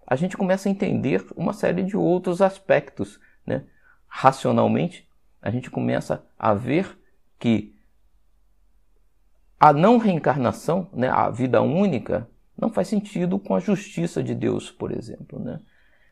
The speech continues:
Deus se torna muito mais justos aos nossos olhos quando a gente vê a possibilidade de tentar de novo errar e poder corrigir o erro, né? Tentar de novo.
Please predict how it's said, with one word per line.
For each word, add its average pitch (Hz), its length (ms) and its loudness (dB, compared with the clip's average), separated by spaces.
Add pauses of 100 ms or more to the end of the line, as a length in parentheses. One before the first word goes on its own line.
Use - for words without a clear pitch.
(160)
Deus 123 560 0
se - 320 -8 (300)
torna 110 580 4
muito 156 280 2
mais 135 260 2
justos 104 760 0
aos 107 220 -2
nossos 101 380 -2
olhos 120 500 2 (320)
quando 123 200 -2
a 135 60 0
gente 135 300 -6
vê 123 480 -2
a - 80 -4
possibilidade 131 840 0
de 160 240 -6 (720)
tentar 120 420 2
de 98 100 -4
novo 101 320 0
errar 135 500 2 (140)
e 131 100 -6
poder 123 360 0
corrigir 107 580 0
o 95 120 2
erro, 98 300 0
né? 104 160 -2
Tentar 101 480 0
de 101 140 -4
novo. 98 400 0